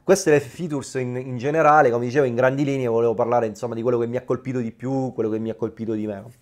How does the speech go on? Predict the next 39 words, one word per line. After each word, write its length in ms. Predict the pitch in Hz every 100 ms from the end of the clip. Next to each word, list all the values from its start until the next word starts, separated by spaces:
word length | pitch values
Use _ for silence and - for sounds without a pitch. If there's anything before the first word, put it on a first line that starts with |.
| _
Non 180 | - 147
voglio 220 | 160 175
parlare 320 | 131 127 135 120
del 280 | 120 117
multiplayer 800 | 113 135 131 165 139 147 127 110
perché, 540 | - 117 - 117 113 -
eh, 260 | 120 120 123 196 _
qui 200 | - 139
realmente 480 | 123 120 143 139 117
si 180 | -
apre 220 | 127 117 110
un 180 | 110
mondo, 560 | 113 131 135 123 110 104
eh, 240 | 117 107 -
vabbè, 220 | 98 104
vi 140 | 101
anticipo 360 | 101 107 95 101
un 120 | 101
po'. 180 | 104 95 _ _ - _
Ci 120 | _ 117
sono 200 | 135 123
due 240 | 117 131
slot 400 | 110 127 131 131
che 80 | 117
possono 360 | - 117 -
essere, 580 | 120 - 117 113 110 101
eh, 160 | - 117
riservati 640 | 117 110 117 123 123 113
per, 540 | 104 113 104 101 104 98 - _ _
eh, 500 | 110 107 107 104 101
un 240 | - 117 -
commentatore 800 | 117 117 113 123 120 165 156 123
e 60 |
uno 200 | 123 135
che 120 | 117
fa 260 | 113 113 107
il 240 | 104 104
regista. 440 | 107 110 135 123 107
Insomma, 360 | 101 147 101